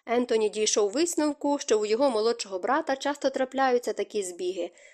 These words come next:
Проте він подивився в той бік, куди дивився Колін.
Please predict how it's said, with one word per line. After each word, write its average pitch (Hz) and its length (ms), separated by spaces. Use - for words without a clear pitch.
Проте 339 360
він 311 200
подивився 226 560
в 180 60
той 190 220
бік, 247 280
куди 294 240
дивився 190 480
Колін. 180 480